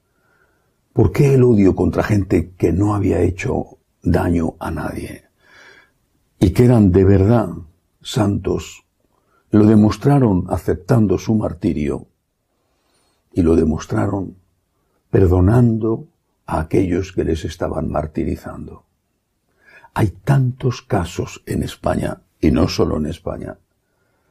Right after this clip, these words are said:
tantos casos de persecución,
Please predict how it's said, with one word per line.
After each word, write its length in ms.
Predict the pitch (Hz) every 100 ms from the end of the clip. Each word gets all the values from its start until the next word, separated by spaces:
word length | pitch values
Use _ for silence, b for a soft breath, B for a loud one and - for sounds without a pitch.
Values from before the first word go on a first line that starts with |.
| _ _ _
tantos 480 | 120 123 110 101 -
casos 500 | - 98 - - 78
de 120 | 92
persecución, 960 | 90 104 98 - - 95 - - - -